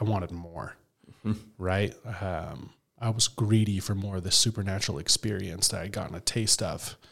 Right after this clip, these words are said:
Speaker 1: And so I was doing everything I can, I could think of. That's why Wilford Woodruff was so helpful, is he had these kind of more detailed explanations of what they did to have experiences.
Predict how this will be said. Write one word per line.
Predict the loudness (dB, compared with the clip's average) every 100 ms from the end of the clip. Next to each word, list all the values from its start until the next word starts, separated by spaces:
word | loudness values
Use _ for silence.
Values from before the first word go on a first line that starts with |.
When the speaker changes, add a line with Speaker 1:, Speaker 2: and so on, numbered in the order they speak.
| _ _ _ _
Speaker 1:
And | 2 4
so | 6 6
I |
was | 4
doing | 4 4
everything | 2 0 0
I | -2
can, | -4 0 0 2 0
I | -4
could | 0 2
think | 6 4
of. | 4 -2 -8 -10 _ _ _ _ _
That's | 2 4
why |
Wilford | 6 4 2 0
Woodruff | 0 0 2
was | 4
so | 4
helpful, | 2 0 2 -2
is | 0 0
he | 0
had | 0 -2
these | -4 0 2 2 _ _ _ -4
kind | -2
of | 0
more | 0
detailed | 0 0 0 0
explanations | 2 2 2 0 2 2 2 0
of | 0
what | -4 -2
they | -2
did | -2 -4 -6 -10 -18 -12
to | -2
have | 2 2
experiences. | 2 0 2 0 0 -2 -2 2 0